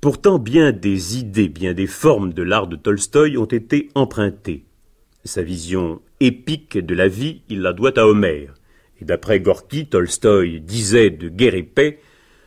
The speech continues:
Sans fausse modestie, c'est comme l'Iliade. » Et à la fin de sa vie, l'œuvre d'Homère lui semblait le seul chef-d'œuvre intact dans l'inutile, la dérisoire littérature.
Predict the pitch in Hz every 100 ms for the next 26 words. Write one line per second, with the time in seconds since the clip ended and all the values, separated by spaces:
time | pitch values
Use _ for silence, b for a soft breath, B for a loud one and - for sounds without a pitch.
0 | b _ - 175 170 165 143 120 117 -
1 | 139 160 - _ - - 139 147 131 113
2 | 85 78 73 71 - _ _ _ _ _
3 | _ _ _ _ - 135 156 - 190 -
4 | 123 113 160 165 _ _ _ _ 117 135
5 | 104 98 92 123 123 110 - 110 104 123
6 | 101 95 175 147 - 104 110 117 104 -
7 | 143 127 - 95 - - 107 107 110 101
8 | 113 147 135 95 98 92 98 - _ 98
9 | 90 90 139 120 107 117 95 104 131 113
10 | 90 - 82 71